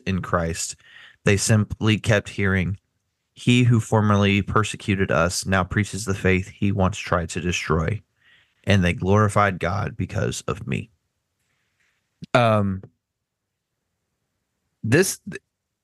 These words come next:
to me, this is, like, a beautiful, maybe the most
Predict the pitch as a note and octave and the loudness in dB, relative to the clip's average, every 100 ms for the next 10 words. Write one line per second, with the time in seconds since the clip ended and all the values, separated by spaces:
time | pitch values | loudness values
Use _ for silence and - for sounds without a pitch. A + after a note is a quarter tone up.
0 | _ - C#3 B2+ F3 D3+ D3 B2+ A#2 F#2+ | _ -2 0 2 2 0 0 2 2 2
1 | F#2+ A2 B2+ C#3 - C3 A#2 A#2 _ _ | -2 2 4 4 2 2 2 -2 _ _
2 | _ _ _ _ _ _ _ _ _ _ | _ _ _ _ _ _ _ _ _ _
3 | _ A2 A#2 C3+ D3 A#2 A2 A2 G#2 | _ 4 6 6 4 4 4 4 2